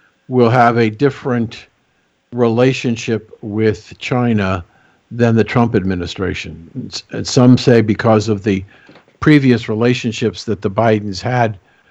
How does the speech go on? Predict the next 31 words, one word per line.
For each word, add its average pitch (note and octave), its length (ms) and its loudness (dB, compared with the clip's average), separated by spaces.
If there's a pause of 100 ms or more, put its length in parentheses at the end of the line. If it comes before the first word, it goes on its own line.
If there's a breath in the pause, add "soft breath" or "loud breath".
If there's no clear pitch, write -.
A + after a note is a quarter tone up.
(160)
with B2+ 300 2
people B2 300 -2
in G2+ 60 -2
China A2+ 360 0
when A2 120 -4
he A2 120 -2
was A2 180 -2
vice G#2+ 300 -2
president, A2+ 520 -2 (720 soft breath)
that G#2+ 260 2
he's A#2 400 2
spoken A#2+ 380 2
out G#2+ 260 0 (260)
on B2 140 -6
several C#3+ 400 0
occasions A2 540 0
of G#2 160 -6
being G#2+ 400 0
very A2 340 -2 (100)
much G#2 340 -2
pro-China. G#2+ 880 2 (800 soft breath)
Would A#2+ 140 0
you F#3 80 6
expect - 600 0
their B2+ 180 2
influence C3 560 -2
to B2+ 100 -6
grow A#2 440 2
under A#2 180 0
the G#2+ 100 -2
Biden A2+ 600 0